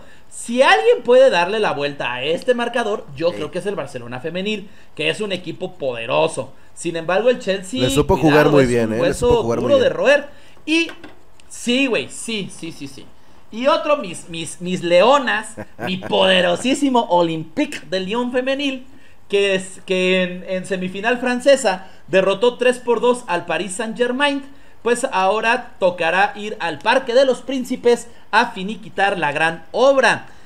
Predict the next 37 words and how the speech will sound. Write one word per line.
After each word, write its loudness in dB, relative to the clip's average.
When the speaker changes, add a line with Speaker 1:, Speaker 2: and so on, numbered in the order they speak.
Speaker 1:
Confiamos, 2
ahora 0
sí -6
que -4
todos 4
confiamos, -2
en 0
que 0
el -2
equipo 2
de, 0
de 0
Lyon, -2
este, -4
pues -4
saque 0
la 2
casa. 0
¿Viste 2
Speaker 2:
No, 6
Speaker 1:
el 4
Speaker 2:
yo 0
vi 2
el -4
del -2
Speaker 1:
partido 4
de 4
Speaker 2:
Barça, -6
Speaker 1:
Lyon? -4
Speaker 2:
güey. -14
El -10
de -2
Lyon 0
no 0
lo 4
vi. -2
Speaker 1:
Ok, 0